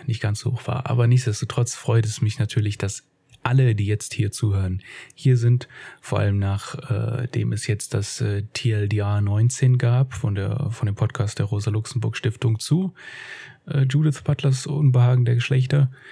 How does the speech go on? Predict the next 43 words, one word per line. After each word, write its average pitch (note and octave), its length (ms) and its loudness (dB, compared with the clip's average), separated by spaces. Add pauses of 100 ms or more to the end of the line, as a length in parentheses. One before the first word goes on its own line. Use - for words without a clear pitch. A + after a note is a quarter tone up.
(280)
Die B2 200 2
wollen B2+ 200 6
mir A2+ 100 6
hier A2 100 4
ganz B2 280 4
frech - 340 0
meinen A2 220 4
Traffic G#2+ 360 0
klauen. A2+ 460 4 (220)
Das G#2 200 0
geht G#2+ 220 2
nicht G#2+ 160 4
so. A2 220 0 (220)
<laughs> - 220 -16
Ich B2+ 220 4
hab G#2+ 140 2
das - 180 0
zuerst G#2 300 0
gemacht. G#2+ 360 -2 (600)
Ähm, G2+ 380 2 (260)
naja. F#2+ 180 2 (1500)
Wir D#3 240 6
haben C#3+ 120 8
heute C#3 260 6
den A#2 120 4
neunundzwanzigsten, B2 680 2
morgen A#2 300 4
dann G#2+ 100 2
den A2 140 2
dreißigsten. A#2+ 680 2
Da A2 220 2
wird's A2+ 180 0
erscheinen. A#2+ 480 4
Heißt, B2 220 4
ich A#2 120 0
hab's C3 200 0
noch A2 160 2
gerade B2 260 4
so A2+ 180 2
im A2 140 2
Pride A2 260 0
Month G#2 220 0
geschafft. - 500 -4